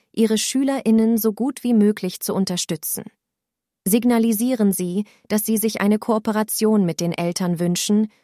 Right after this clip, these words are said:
um Ihr Kind bestmöglich unterstützen zu können. Bieten Sie auch gerne an, die Eltern zum Beispiel mit dem der zuständigen Schulpsychologin zu vernetzen und signalisieren Sie weiterhin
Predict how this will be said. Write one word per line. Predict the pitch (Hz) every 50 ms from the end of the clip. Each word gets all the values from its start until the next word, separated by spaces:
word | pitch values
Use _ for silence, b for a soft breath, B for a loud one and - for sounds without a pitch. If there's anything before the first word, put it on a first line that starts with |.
| b b b
um | - 220 233 -
Ihr | 196 190
Kind | - - - 226 240 240 - -
bestmöglich | - 214 254 - - - - 214 208 214 220 220 202 196 190 -
unterstützen | - 180 - 180 170 - - 185 - - - - 143
zu | - - 151
können. | - - - 156 156 160 - - 165 _ _ _ _ _ _ _ _ _ _ _
Bieten | - 240 285 - 285 269
Sie | 220 247 -
auch | - 226 233 -
gerne | - 220 202 196 196 190 -
an, | 175 185 208 226 247 240 b b b b b b b
die | 208 -
Eltern | - 208 240 269 - 220 180 170
zum | - - 180
Beispiel | 170 170 165 165 175 - - - 190 190 190 196 208
mit | 196 175 - -
dem | 175 180 196 202
der | 196 185 180
zuständigen | - - - 233 226 - - 208 196 196 196 196 190 185
Schulpsychologin | 180 - - 233 233 220 - - - 180 - 180 170 165 165 165 160 - 165 175
zu | 175 - 196
vernetzen | - - 180 170 170 180 - - - 202 202 214 220 b b b b b b
und | b 214 220 196
signalisieren | 196 220 214 226 214 214 214 220 190 196 226 247 233 240 226
Sie | 208 214 202 175
weiterhin | 175 185 220 214 233 214 190 208 214 214 214 220 220